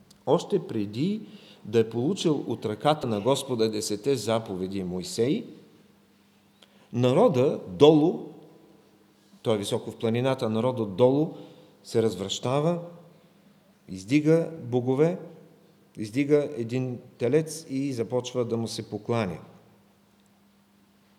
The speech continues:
А първата заповед е да нямаш други богове, освен мене. Още преди да са дадени заповедите, те нарушават. Това е склонността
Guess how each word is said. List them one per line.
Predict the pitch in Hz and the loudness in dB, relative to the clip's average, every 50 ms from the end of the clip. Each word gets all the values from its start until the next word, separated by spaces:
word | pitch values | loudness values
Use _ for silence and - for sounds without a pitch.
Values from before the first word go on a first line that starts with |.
| _ _ _ _ _ _ _ _ _ _ _ _ _ | _ _ _ _ _ _ _ _ _ _ _ _ _
А | - 107 | -18 -8
първата | - - 175 208 247 - 233 220 | -4 -4 -2 -2 -2 0 0 2
заповед | - 185 151 - - 104 90 85 82 - - - - - _ - - - | 2 2 2 2 -2 -6 -6 -6 -8 -10 -14 -20 -20 -20 _ -20 -10 -4
е | - 117 113 | -2 -2 -2
да | 98 110 104 | 0 -2 -2
нямаш | 110 120 143 156 156 151 | -2 -2 -2 -2 -2 -4
други | 139 127 135 147 147 | -4 -8 -8 -8 -8
богове, | 135 151 151 147 151 160 170 | -8 -6 -6 -6 -4 -4 -4
освен | 170 165 - - 180 165 | -6 -6 -8 -8 -6 -6
мене. | 170 175 180 175 - - - - - - - - - - _ _ _ _ _ - | -4 -4 -4 -6 -8 -10 -16 -20 -20 -20 -20 -20 -20 -20 _ _ _ _ _ 0
Още | - 175 196 - - 208 - | 2 2 2 2 -2 -2 -2
преди | - 139 123 131 185 | -2 -4 -4 -2 0
да | 196 208 170 147 - - | 2 2 0 0 -2 -6
са | - - - 120 | -10 -8 -6 -2
дадени | 110 104 131 180 185 214 208 196 180 - - - - - - - - - - - | 0 2 2 2 2 2 2 0 0 -2 -6 -12 -14 -16 -20 -20 -20 -20 -20 -14
заповедите, | - 104 101 151 170 180 - 170 165 156 143 - 139 131 - - - - - _ _ | -8 -4 -2 -2 -2 -2 -2 -2 0 -2 -2 -4 -6 -8 -8 -12 -20 -20 -20 _ _
те | - 139 143 | 0 0 2
нарушават. | 139 131 120 117 - - 143 135 131 110 95 - - - - - - - _ - _ _ _ _ _ _ _ - _ _ _ _ _ _ _ _ _ _ _ _ _ _ _ _ _ _ _ _ _ _ _ _ _ _ _ | 2 0 0 -2 -2 0 0 0 0 -2 -4 -8 -14 -18 -20 -20 -20 -20 _ -20 _ _ _ _ _ _ _ -20 _ _ _ _ _ _ _ _ _ _ _ _ _ _ _ _ _ _ _ _ _ _ _ _ _ _ _
Това | - 131 151 196 208 202 | -4 0 0 2 2 2
е | 190 | 0
склонността | 160 - - 135 131 123 120 117 113 - - 135 131 135 135 131 | -2 -2 -2 0 0 0 0 -2 -4 -2 0 0 0 0 -2 -4